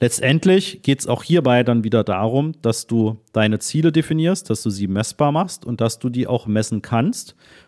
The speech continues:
und Google dann eben auch versteht, welche Zielgruppen, welche Signale, welche Segmente von den Menschen da draußen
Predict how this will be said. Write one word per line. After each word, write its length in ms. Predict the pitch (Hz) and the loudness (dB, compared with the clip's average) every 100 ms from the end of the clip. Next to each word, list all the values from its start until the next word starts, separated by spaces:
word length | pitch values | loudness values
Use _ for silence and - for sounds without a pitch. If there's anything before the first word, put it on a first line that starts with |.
| _ | _
und 200 | 127 - | -4 2
Google 300 | 127 165 165 | 4 4 4
dann 180 | 127 104 | 2 0
eben 220 | 110 - | -4 0
auch 180 | 139 170 | -2 0
versteht, 540 | 120 - 110 147 - _ _ _ _ _ | -2 0 0 0 -2 _ _ _ _ _
welche 380 | 92 113 156 190 | 0 0 2 0
Zielgruppen, 720 | - 165 143 139 147 151 107 | -2 0 0 0 -2 -6 0
welche 240 | 113 - | 0 2
Signale, 640 | 156 151 107 104 110 120 101 | -2 -2 -2 -2 0 0 2
welche 260 | 123 - | 0 0
Segmente 680 | 160 139 113 120 156 110 135 - _ _ _ _ | -2 -2 0 0 0 -2 -2 -6 _ _ _ _
von 240 | - 127 | -2 2
den 140 | 123 110 | 2 2
Menschen 360 | 113 123 131 | 0 -2 -4
da 120 | 113 101 | -4 -2
draußen 540 | 92 104 113 143 | 0 0 0 -4